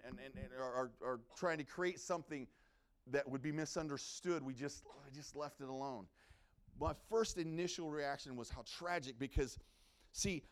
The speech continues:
I don't feel bad for him, because I honestly believe this, and this is a shift from where the church has been hi-, historically. I honestly believe that he loved Jesus and he was saved. Obviously, he's a pastor, he's a leader, and he was dealing with some things that caused him to take his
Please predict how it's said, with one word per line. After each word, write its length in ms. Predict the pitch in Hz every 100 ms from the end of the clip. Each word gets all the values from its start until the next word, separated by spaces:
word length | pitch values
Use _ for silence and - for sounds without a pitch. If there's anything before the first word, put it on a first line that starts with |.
| -
I 100 | 165
don't 200 | 220 262 -
feel 140 | 226
bad 400 | 147 151 151 151
for 200 | - 143 120
him, 300 | 143 113 85 - _ _
because 260 | 147 175 170
I 140 | 180
honestly 400 | 226 214 - 190
believe 320 | 165 185 170
this, 180 | 147 -
and 100 | 143
this 140 | 151
is 160 | 139 117
a 40 |
shift 400 | 113 - 175 139 -
from 140 | 127
where 120 | 131
the 80 | 117
church 300 | - 143 -
has 100 | 107
been 260 | 120 131 110 - - _
hi-, 80 | 123
historically. 720 | 120 131 - 156 156 - 110 104 - -
I 120 | 147
honestly 500 | 170 233 226 - 196
believe 640 | 156 165 160 202 175 120 101 202 - _ -
that 140 | 139
he 140 | 131 147
loved 300 | 143 180 143
Jesus 440 | 170 165 165 -
and 140 | 139 127
he 80 | 131
was 160 | 113
saved. 460 | - 185 160 147 131
Obviously, 400 | 123 135 - 131
he's 200 | 117 107
a 40 |
pastor, 520 | - 147 151 143 151 139
he's 140 | 107
a 40 |
leader, 640 | 110 123 151 175 151 117 104 - - - - -
and 80 | 127
he 80 | 127
was 120 | 117
dealing 480 | 104 160 226 202 170
with 120 | 147
some 200 | - 127
things 420 | - 143 131 117
that 180 | 123 120
caused 440 | - 170 170 147
him 140 | 139 113
to 80 | 107
take 260 | - 131
his 160 | 135